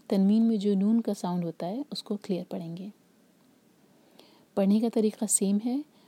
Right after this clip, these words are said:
بس جب لکھا جاتا ہے، عثمانی مصحف میں پہچان ہوتی ہے۔ اگر ہمیں حروف حلقی یاد نہ بھی ہوں تب ہم جو، جس طرح سے فتحہ لکھا جاتا ہے، ف-، دو فتحہ،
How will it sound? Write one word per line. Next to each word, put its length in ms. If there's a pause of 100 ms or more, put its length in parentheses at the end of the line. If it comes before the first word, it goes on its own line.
(100)
بس 260
جب 140
لکھا 340
جاتا 340
ہے، 140 (380)
عثمانی 420
مصحف 460
میں 260 (680)
پہچان 440
ہوتی 420
ہے۔ 60 (100)
اگر 280
ہمیں 360
حروف 220 (100)
حلقی 300
یاد 220
نہ 260
بھی 160
ہوں 220 (600)
تب 200
ہم 160 (420)
جو، 200
جس 220
طرح 160
سے 140
فتحہ 380
لکھا 320
جاتا 340
ہے، 160 (1120)
ف-، 260
دو 100
فتحہ، 420